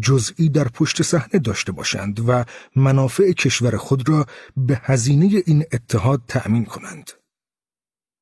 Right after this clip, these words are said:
آنها نه دورنمایی داشتند، نه صبوری. آنها به معنای واقعی کلمه احمق بودند. دوک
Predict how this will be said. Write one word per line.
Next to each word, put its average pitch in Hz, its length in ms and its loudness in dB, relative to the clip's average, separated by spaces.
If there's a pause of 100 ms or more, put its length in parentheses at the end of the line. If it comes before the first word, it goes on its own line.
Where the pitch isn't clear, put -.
(140)
آنها 165 380 4 (400)
نه 156 200 4
دورنمایی 135 720 2
داشتند، 117 680 0 (280)
نه 147 140 4
صبوری. 107 720 -2 (600)
آنها 120 500 2 (300)
به 131 140 2
معنای 135 640 2
واقعی 123 760 2
کلمه 101 580 0
احمق 123 520 0
بودند. - 500 -20 (1800)
دوک 151 400 0